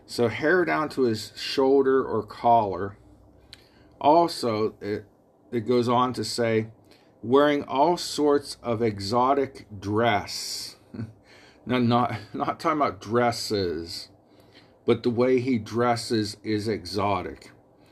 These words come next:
And that was, of course, uh, a theme of Elvis, uh, something that went back to when he first began. He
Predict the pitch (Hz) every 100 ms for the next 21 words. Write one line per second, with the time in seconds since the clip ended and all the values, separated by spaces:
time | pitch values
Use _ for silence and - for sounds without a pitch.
0 | - - - 127 156 - 147 131 113 -
1 | 107 - - 120 110 - - - 98 92
2 | - 101 - 123 123 117 104 95 101 104
3 | 101 92 87 - 95 92 - - 131 107
4 | 110 107 - - - _ - 104 127 123
5 | 120 117 117 117 113 113 - - 123 123
6 | - - 101 110 135 101 85 113 135 139
7 | 123